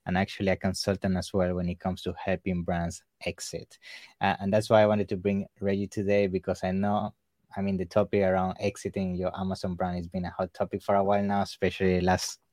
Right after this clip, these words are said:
couple of years with everything that was happening with aggregators in the space. And I wanted to bring Reggie today to get some of his, you know, brains in terms of the tips, strategies, he, things that he's seeing in the space,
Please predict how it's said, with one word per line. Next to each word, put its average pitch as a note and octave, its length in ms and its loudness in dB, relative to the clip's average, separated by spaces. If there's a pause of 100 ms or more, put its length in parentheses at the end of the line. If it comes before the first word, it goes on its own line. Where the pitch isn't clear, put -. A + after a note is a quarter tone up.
couple G2 240 0
of F2+ 100 -4
years F2+ 320 -4
with - 160 -6
everything F2+ 280 -4
that - 120 0
was F2+ 160 -2
happening F2 360 -2
with E2+ 100 -4
aggregators E2+ 640 -2
in A2+ 80 0
the G#2+ 80 2
space. A#2 420 2 (600)
And G2 180 4
I G2 60 6
wanted G2+ 260 4
to G2+ 100 -2
bring F#2+ 220 4
Reggie F#2 240 2
today F2+ 580 0 (180)
to F#2 120 0
get F2 180 0
some F#2 200 -2
of F2 200 -4
his, F2+ 400 -2
you G#2 160 0
know, F#2+ 120 2
brains F2+ 480 2
in F2 100 0
terms F2 260 -2
of F2 140 0
the E2 160 2
tips, G#2 380 8
strategies, F#2+ 520 4
he, - 340 -8
things F#3+ 200 2
that F3+ 160 0
he's F#2+ 140 0
seeing F#2 160 0
in F2+ 80 0
the F2 60 -2
space, A2 440 2